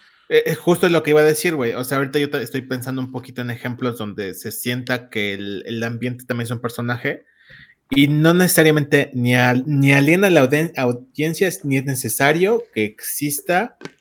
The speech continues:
eh, que sea identificable para que sea rico, güey. Por ejemplo, Blade Runner, güey.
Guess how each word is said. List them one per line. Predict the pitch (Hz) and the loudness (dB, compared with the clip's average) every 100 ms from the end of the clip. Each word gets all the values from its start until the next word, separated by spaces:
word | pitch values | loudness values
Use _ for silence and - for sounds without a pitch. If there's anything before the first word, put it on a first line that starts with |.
| _ _ _ _ _ - | _ _ _ _ _ -4
eh, | 101 104 104 104 104 110 107 98 - _ - _ - | -2 0 0 -2 -2 -2 -2 -4 -8 _ -20 _ -8
que | 117 | -2
sea | 147 | 4
identificable | 151 - 120 123 143 180 | 4 2 -6 -2 2 2
para | 180 107 104 | 0 0 0
que | 107 | -2
sea | - 120 113 | -2 2 2
rico, | 110 113 - | 2 -2 -2
güey. | 92 92 | -2 -2
Por | 104 | -4
ejemplo, | 104 - 117 | -4 0 0
Blade | 113 131 135 | 2 4 4
Runner, | 123 135 127 92 | 4 4 4 0
güey. | 82 | -4